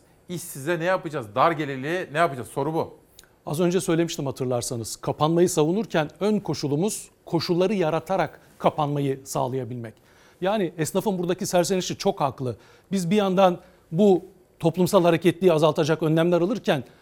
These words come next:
Speaker 2: bunun yükünü yalnızca belli bir kesime aktarmak doğru değil. Toplumsal dayanışma içerisinde esnafı destekleyen, işsizi destekleyen, gündelik çalışanı destekleyen, yani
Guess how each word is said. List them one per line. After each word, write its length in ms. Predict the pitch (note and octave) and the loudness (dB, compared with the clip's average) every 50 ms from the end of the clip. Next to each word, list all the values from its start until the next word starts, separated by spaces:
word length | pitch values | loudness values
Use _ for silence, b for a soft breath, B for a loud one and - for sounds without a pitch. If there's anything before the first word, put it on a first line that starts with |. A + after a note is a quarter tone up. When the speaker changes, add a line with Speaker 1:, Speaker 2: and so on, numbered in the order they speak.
| b b b - | b b b -2
Speaker 2:
bunun 240 | D#3 G3+ A#3 A#3 | 0 2 2 4
yükünü 300 | G3 F#3+ G#3 - A#3+ A#3 A3+ | 4 2 2 2 2 2 4
yalnızca 440 | G#3+ A#3 B3+ A#3+ G#3 F3 G#3 E3+ E3+ | 4 4 2 2 4 4 4 4 6
belli 280 | F#3+ F3 G#3 B3 F3+ | 4 4 4 2 0
bir 60 | F3+ | 0
kesime 400 | - - - G3 F3+ - G3 G3+ | -2 0 2 2 2 2 2 2
aktarmak 580 | F3 D#3 - - F3+ E3+ E3+ F3 E3+ E3 - D3 | 2 0 2 0 0 0 2 0 -2 -2 -2 -2
doğru 260 | D3+ D3 D3+ D3 C#3+ D3+ | -2 0 0 0 2 2
değil. 180 | F3+ D#3 A2+ b b b b b b b | 2 2 0 b b b b b b b
Toplumsal 520 | - F#3 F3+ F#3 G#3+ A3 G3+ - B3+ A#3+ F#3 | 0 0 0 2 -2 -2 0 2 2 2 4
dayanışma 420 | F#3 F#3 F#3+ F#3+ F3 - A#3 A#3 | 4 2 2 2 0 0 -2 -2
içerisinde 760 | G3+ - - F3 D3+ C#3+ - - D3+ C#3 C3 D3+ F#3 A#3 B3 B B B B B B | -2 0 0 -2 -2 -2 -2 -4 -4 0 4 4 4 4 2 B B B B B B
esnafı 440 | - E3+ E3 - - F#3+ F#3 - F3+ | -2 -2 -2 0 -2 -2 -2 0 2
destekleyen, 560 | E3+ F3 E3+ - F3+ F3+ F3+ F3+ F#3 F3+ F#3 | 2 2 2 2 0 0 2 2 0 0 0
işsizi 400 | F3 E3 - - - E3 F3+ F#3+ | 0 -4 -4 -4 -2 -2 0 2
destekleyen, 640 | D#3+ F3 E3 - - F3 F3 F3 F#3 F3+ F3 F3+ E3+ b b b b - | 2 2 2 2 0 0 0 2 2 2 2 0 -4 b b b b -4
gündelik 480 | D3 E3+ F#3 F3 G3+ G3+ A3+ G3+ - - | -2 0 4 4 4 4 4 2 0 -2
çalışanı 460 | - F#3 F3 F3 - F#3+ F3+ F#3+ F3 | -2 -2 0 0 -2 -2 0 2 2
destekleyen, 640 | F3 E3+ E3+ - F#3 F3+ - F#3+ F#3+ F3 F3 E3 B B B B B B | 2 0 2 0 0 0 2 4 4 4 2 0 B B B B B B
yani 300 | D#3+ E3 F#3 G3+ G3 E3 | 0 2 4 2 2 0